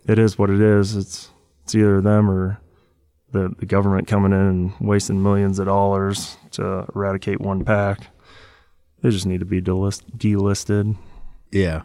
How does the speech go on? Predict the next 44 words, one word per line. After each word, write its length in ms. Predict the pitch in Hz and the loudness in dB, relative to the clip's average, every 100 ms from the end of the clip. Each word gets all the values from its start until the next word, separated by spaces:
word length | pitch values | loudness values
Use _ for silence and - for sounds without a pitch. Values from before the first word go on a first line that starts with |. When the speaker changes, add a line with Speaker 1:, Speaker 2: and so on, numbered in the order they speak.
| - | -6
Speaker 2:
yeah. 320 | 92 92 85 | -4 -2 -2
We, 200 | 87 98 | 0 0
we, 200 | 90 98 | 2 -2
we, 280 | 92 87 - | -2 -8 -6
Harold 320 | 107 98 90 | -2 0 0
and, 280 | 82 82 80 - | 0 -2 -4 -4
and 160 | 85 | -6
Frank 220 | - 85 | -4 -4
and 80 | 90 | -2
I 60 | 82 | -4
were 80 | 80 | -4
talking 340 | 82 85 85 | -6 -6 -6
about 240 | 78 78 - | -6 -8 -6
that 260 | 82 78 | -8 -6
on 160 | 85 80 | -4 -4
the, 160 | 73 78 | -4 -8
on 120 | 87 | -6
the 60 | 82 | -6
podcast 600 | - 80 85 85 80 - | -6 -8 -6 -6 -8 -8
we 120 | 82 | -8
did 180 | 82 78 | -6 -8
before 320 | 80 - 80 | -10 -10 -8
this 260 | 76 85 - | -6 -8 -8
one. 200 | 71 69 | -10 -10
But 240 | 76 73 67 _ - - - - | -10 -12 -12 _ -20 -20 -20 -20
so 380 | - - 123 110 - - | -6 2 2 2 -4 -6
how 120 | 143 | 0
much, 320 | 165 175 165 127 | 2 2 0 2
um, 300 | 113 101 98 | 4 4 4
I 80 | |
don't 80 | 127 | 4
know, 80 | 117 | 2
how 100 | 107 | 4
much 220 | 117 110 - | 2 2 2
can 120 | 110 | 2
you 60 | 92 | 4
go 240 | 98 98 | 4 4
into 400 | 101 104 104 92 | 4 4 2 2
as 140 | 87 | 0
far 240 | - 95 92 | 0 0 2
as, 140 | 87 | 0
like, 280 | 92 87 87 | 0 0 -2
can 140 | - 98 | 0 2
you, 180 | 101 | 2